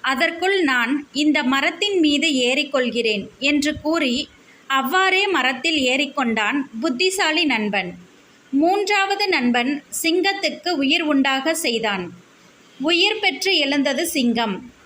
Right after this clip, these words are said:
எதிரே மூன்று மனிதர்களை பார்த்தது. உடனே அவர்கள் மீது பாய்ந்து மூவரையும் கொன்று தின்றுவிட்டது. புத்திசாலி மட்டும் உயிர் பிழைத்து ஊருக்கு திரும்பினான்.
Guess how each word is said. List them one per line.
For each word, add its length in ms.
எதிரே 800
மூன்று 500
மனிதர்களை 680
பார்த்தது. 720
உடனே 460
அவர்கள் 500
மீது 360
பாய்ந்து 680
மூவரையும் 840
கொன்று 340
தின்றுவிட்டது. 960
புத்திசாலி 680
மட்டும் 400
உயிர் 320
பிழைத்து 640
ஊருக்கு 500
திரும்பினான். 600